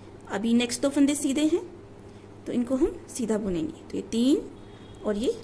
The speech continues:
चार, चार फंदे हमने बुन लिए और अब यहाँ से ये दो फंदे उल्टे हैं, तो इन दोनों को हम एक साथ बुनेंगे। तो ये चार फंदे बुनने के बाद में हमने फिर से एक फंदा यहाँ पर घटा लिया है।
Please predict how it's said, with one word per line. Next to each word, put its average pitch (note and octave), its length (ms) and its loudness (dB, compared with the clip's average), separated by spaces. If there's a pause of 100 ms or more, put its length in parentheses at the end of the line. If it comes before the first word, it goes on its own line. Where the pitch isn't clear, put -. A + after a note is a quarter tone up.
(240)
चार, D#3+ 300 -2 (420)
चार A#3+ 140 2
फंदे C#4+ 240 6
हमने D4 180 8
बुन D4 180 6
लिए D#4+ 280 2 (680)
और G3 360 2
अब G#3 140 -2
यहाँ A#3+ 300 4
से C#4+ 180 0 (840)
ये A#3 80 2
दो C#4 160 2
फंदे C#4 300 2
उल्टे G#3 300 0
हैं, F#3+ 320 -2
तो - 80 -4
इन A#3 120 4
दोनों C4 220 6
को D4 100 0
हम D#4 260 0 (680)
एक G#3 120 0
साथ G3 180 -4
बुनेंगे। - 400 -4 (2500)
तो G3+ 60 -4
ये G3 80 0
चार A3 300 -2
फंदे B3+ 260 2
बुनने B3+ 200 4
के A#3+ 100 -2
बाद B3 180 2
में C4 80 4
हमने B3+ 260 2
फिर C4+ 140 -2
से C4 140 -4
एक B3+ 140 -2
फंदा C4 240 4
यहाँ B3+ 160 2
पर F#4 180 -2 (420)
घटा A#3 300 0
लिया F3 220 -4
है। F#3 220 -8